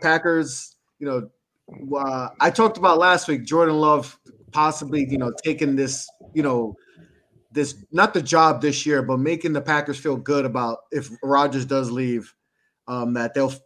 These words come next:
that they're in good, they're in good hands with him, and that didn't happen. <laughs> That he di-, he didn't take it, he didn't, he didn't take it by the throat, and, uh, so, you know, Aaron Rodgers was probably sitting back like, "Hey, you know, you, you know,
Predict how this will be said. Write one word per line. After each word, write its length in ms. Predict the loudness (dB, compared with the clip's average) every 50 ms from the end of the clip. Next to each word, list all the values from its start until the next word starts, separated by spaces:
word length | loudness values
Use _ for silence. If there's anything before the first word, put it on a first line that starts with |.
| -6
that 220 | -4 -4 -4 -2 0
they're 200 | 0 2 2 2
in 140 | 0 0
good, 300 | 0 0 -2 -2 -2 -8 _ _ _ _ _ _ -2
they're 200 | 0 0 2 2
in 60 | 0
good 220 | 0 0 0 0
hands 280 | 0 -2 -2 -2 -2 -4
with 140 | -6 -6 -6
him, 220 | -6 -6 -6 -6 -6
and 340 | -8 -6 -6 -6 -6 -4 -4
that 140 | -4 -2 -2
didn't 180 | -2 -2 -2
happen. 280 | -2 -4 -6 -8 -16 _ _
<laughs> 80 | _ -2 -2 -2 -2 -2 -8 -8 -8 -8 -8 -8 -8 _ -20 -20 -20 -12 -4
That 260 | -4 -2 -2 -2 -4 -6 -4
he 120 | 0 0 0
di-, 160 | 0 0 0
he 160 | 2 4 4
didn't 220 | 6 4 2 2 0
take 260 | 2 2 2 2 2
it, 120 | 0 2
he 120 | 2 2 4
didn't, 260 | 4 4 4 4 4
he 100 | 2 4
didn't 300 | 4 4 2 2 -2 -6
take 300 | -4 -2 -2 -2 0 -2
it 100 | -2 0
by 160 | 0 0 0
the 100 | -2 -2
throat, 300 | -2 -2 -2 -2 -2 -4
and, 240 | -4 -6 -6 -4 -6
uh, 80 | -6 -6
so, 440 | -6 -6 -6 -4 -4 -4 -6 -8 _ _ _ _ _ _ _ -8
you 120 | -6 -4
know, 100 | -4 -4
Aaron 280 | -2 0 0 2 2 2
Rodgers 240 | 2 2 2 0 -2
was 120 | -10 -10
probably 260 | -6 -2 -2 -2 -2
sitting 300 | -2 -4 -4 -4 -4 -2
back 240 | -4 -4 -6 -6 -8
like, 180 | -8 -10 -8 -6
"Hey, 280 | -6 -6 -6 -8 -10 -14
you 80 | -14
know, 340 | -14 -14 -16 -18 -20 -20 _ _
you, 100 | -20 -20 -20 _ _
you 140 | -6 -6 -6
know, 200 | -6 -6 -10